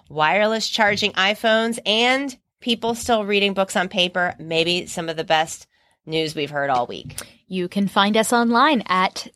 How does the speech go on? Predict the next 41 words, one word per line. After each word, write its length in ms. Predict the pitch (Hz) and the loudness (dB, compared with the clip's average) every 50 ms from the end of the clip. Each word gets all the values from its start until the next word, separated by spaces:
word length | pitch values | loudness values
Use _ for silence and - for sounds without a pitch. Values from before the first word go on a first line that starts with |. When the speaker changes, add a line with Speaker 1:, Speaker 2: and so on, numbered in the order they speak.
| _ _ _ _ _ _ _ - | _ _ _ _ _ _ _ -2
Speaker 2:
at 160 | 196 190 - - | 0 0 0 -2
The 100 | 196 202 | -8 -10
Pollsters 560 | - - 214 208 196 - - - 220 202 190 | -4 -2 -2 -2 -2 -2 -2 -2 -2 0 0
on 160 | 208 196 196 185 | 0 0 0 0
Twitter 280 | - 208 196 240 277 | -2 -2 0 2 0
or 160 | 277 - 190 | 2 0 -2
individually 680 | 160 196 185 175 180 175 175 170 - 190 202 220 220 214 | -2 -2 -4 -4 -4 -4 -6 -6 -6 -6 -2 -2 0 0
at, 80 | 190 - | 0 0
at 160 | - 160 156 | 0 -2 -2
Margie 340 | 170 175 175 180 - - 170 | -2 -4 -6 -6 -4 -6 -6
Omero 400 | 165 160 170 165 165 170 190 220 | -6 -6 -6 -6 -4 -4 -2 -4
and 120 | 196 156 | -4 -4
at 240 | 156 156 156 - - | -6 -6 -6 -8 -8
Case 220 | - 180 165 156 - | -8 -8 -6 -6 -6
Oltis 300 | 165 160 - 170 - - | -8 -8 -8 -10 -8 -8
Anderson. 440 | 160 165 160 180 - - 277 302 - - - - - - - - - _ | -8 -8 -8 -10 -8 -6 -6 -8 -8 -14 -20 -20 -20 -20 -20 -20 -2 _
We're 80 | 254 262 | 4 4
at 160 | 247 240 - | 4 6 4
W 260 | 254 233 220 233 226 | 2 2 4 2 4
W 280 | 202 196 175 190 185 180 | 4 4 2 2 0 2
W 280 | 185 175 170 214 220 226 | 2 0 0 0 -2 0
dot 200 | - 180 160 - | 0 0 -2 -2
the 60 | - 143 | -6 -6
pollsters 480 | - 170 165 - - - - - - | -6 -6 -4 -4 -6 -6 -6 -6 -4
dot 180 | - 165 143 - | -6 -6 -6 -6
com, 320 | - - 165 165 208 294 | -10 -10 -10 -8 -8 -6
where 140 | 320 180 170 | -6 -8 -8
throughout 320 | - - - 170 160 - | -8 -10 -10 -10 -10 -10
the 80 | - - | -12 -8
week 300 | 165 220 330 339 - - | -2 -2 -2 -2 -2 -6
you 80 | - 240 | -6 -6
can 160 | - - 277 | -4 -6 -8
find 300 | 262 - 311 311 311 294 294 | -2 0 0 0 2 2 0
links. 380 | 359 339 269 - - - - - - - - - - - - - | 0 0 -2 -4 -8 -12 -12 -14 -18 -20 -20 -20 -20 -20 -12 -2
Uh, 140 | - 202 202 - - | 0 0 0 0 0
actually, 360 | - 269 277 - - 277 277 | 0 -2 0 0 0 0 2
no, 280 | 254 277 247 180 - - - | 4 4 4 2 0 -2 -4
at 140 | - 196 - | -4 -2 2
pollsters 400 | 269 311 320 - - 196 - - | 2 2 2 2 -2 -4 -2 0
dot 180 | 262 226 - | 0 0 0
com, 440 | - 285 285 233 196 185 196 196 - | 2 2 2 2 2 0 -2 -6 -10